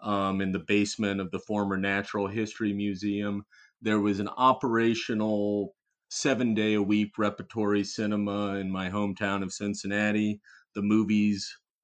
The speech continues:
uh, or real movies on Race Street. When I went to see my mother in Greater Washington, D C, I would go into Georgetown. There were two rep cinemas: the Key, the Biograph. I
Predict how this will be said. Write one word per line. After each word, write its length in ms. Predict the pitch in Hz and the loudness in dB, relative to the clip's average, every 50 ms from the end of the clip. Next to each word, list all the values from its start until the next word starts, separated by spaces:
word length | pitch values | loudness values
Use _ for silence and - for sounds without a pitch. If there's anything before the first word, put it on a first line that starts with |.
| _ _ | _ _
uh, 260 | 98 92 90 92 92 90 | -6 -4 -2 -2 -2 -2
or 280 | - 104 95 92 90 | -4 -4 -2 -2 -2
real 360 | 82 85 101 101 107 104 104 | -2 -2 0 2 2 2 2
movies 560 | 104 101 101 104 101 92 101 104 107 104 101 101 | 2 4 2 2 2 2 2 2 2 0 0 -2
on 220 | 92 92 90 87 | -4 -4 -4 -2
Race 280 | 95 104 107 107 104 - | 0 0 0 0 0 -4
Street. 460 | - - 110 107 104 104 104 107 - _ _ _ _ _ _ | -8 -2 0 0 2 2 2 0 -2 _ _ _ _ _ _
When 120 | 95 101 | -6 -2
I 40 | 104 | 0
went 200 | 107 110 107 107 | 2 2 0 0
to 80 | 113 101 | -2 -6
see 200 | - - 110 101 | -4 -4 -4 -2
my 200 | 101 98 98 101 | -2 -2 -2 -2
mother 580 | 101 107 120 123 110 120 117 113 113 113 107 | 0 0 0 0 0 2 2 2 4 2 2
in 160 | 101 98 95 | 2 0 -2
Greater 320 | 92 101 98 98 95 98 95 | -2 -2 -2 -2 -2 -2 -2
Washington, 640 | 92 95 95 98 98 - - 98 92 - 104 98 92 | 0 2 2 2 2 0 -8 -14 -14 -10 -10 -10 -8
D 180 | 92 95 95 | -8 -8 -8
C, 320 | 92 - - 123 120 117 113 | -8 -8 -6 -4 -2 0 0
I 40 | |
would 180 | 107 101 87 - | 0 0 -2 -2
go 160 | 92 92 92 | -4 -4 -4
into 160 | 92 87 87 | -2 -4 -6
Georgetown. 920 | - - - 110 107 117 117 110 110 - - 120 113 113 113 113 113 113 110 - _ - - _ _ | -8 -6 -2 0 2 2 2 2 0 -4 -4 -2 0 0 0 0 0 -2 -6 -10 _ -20 -20 _ _
There 100 | 92 92 | -10 -10
were 60 | 92 | -8
two 280 | - - - 127 120 110 | -8 -2 0 0 2 4
rep 320 | 110 113 117 113 - - | 4 4 4 2 0 -4
cinemas: 600 | - - 113 113 113 110 110 110 110 107 98 - | -6 -4 -2 -2 -2 0 0 0 0 0 -2 -4
the 120 | - 90 | -10 -14
Key, 580 | - _ - - 113 110 110 110 110 110 110 110 | -16 _ -10 -6 -2 0 0 2 2 0 0 -2
the 160 | 95 95 95 - - | -4 -6 -8 -6 -4
Biograph. 800 | 95 95 101 101 107 104 95 104 101 104 104 104 104 107 90 87 | -2 0 0 0 0 0 0 0 0 0 0 2 2 0 0 -2
I 400 | - _ _ _ _ _ _ | -6 _ _ _ _ _ _